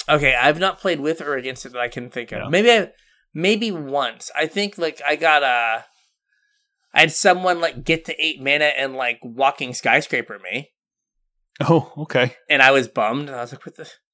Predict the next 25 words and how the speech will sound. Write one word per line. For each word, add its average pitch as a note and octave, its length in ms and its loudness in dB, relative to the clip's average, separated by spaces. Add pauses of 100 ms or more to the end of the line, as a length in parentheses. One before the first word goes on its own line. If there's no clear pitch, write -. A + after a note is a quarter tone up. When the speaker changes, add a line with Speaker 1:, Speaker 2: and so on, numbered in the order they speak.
(120)
Speaker 1:
No." D#3 380 -8
Speaker 2:
Um, A#2 500 2 (440)
I C#3+ 80 4
was D3+ 220 4
able C#3+ 400 2
to C3 800 -4 (100)
play C#3+ 240 2
the C3+ 160 2
one C3 320 -2
drop B2+ 400 0
Black B2+ 300 0
Saga C#3+ 520 -2 (960)
Speaker 1:
Mm-hmm. G3+ 320 0 (100)
Speaker 2:
that B2 160 -4 (140)
turns C3 180 -4
into B2 320 -6
a A#2+ 220 -2 (220)
two C3+ 160 -4
two C3 240 -8
menace, A#2+ 560 -4
give B2+ 180 -4
your A#2 80 -10
vehicles A#2+ 420 -6
menace, B2+ 460 -2 (340)
Speaker 1:
Mm-hmm. D3+ 180 -6